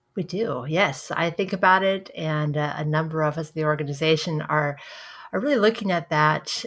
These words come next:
as a success story for this particular project. But I think even more so looking at where can we build in student opportunities, intern opportunities, and fellowship opportunities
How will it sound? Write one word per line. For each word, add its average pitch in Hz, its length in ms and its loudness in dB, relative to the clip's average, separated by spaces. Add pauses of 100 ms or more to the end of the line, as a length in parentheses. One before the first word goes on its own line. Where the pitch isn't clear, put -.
as 160 300 -2
a 151 60 -8
success - 520 -2
story 156 480 0
for 156 200 -8
this 160 180 -2
particular 214 540 -4
project. 139 580 -8 (140)
But 165 300 0 (140)
I 170 100 -10
think 180 200 -6
even 170 280 -2
more 175 340 0
so 165 340 2
looking 160 400 -4
at 151 260 -2
where 190 280 0
can 240 200 -6
we 240 120 -2
build 170 400 -4
in 156 260 0
student 190 480 0
opportunities, 170 960 -4 (460)
intern 202 480 0
opportunities, 156 1000 -4
and 151 200 -4
fellowship 202 560 0
opportunities 139 840 -8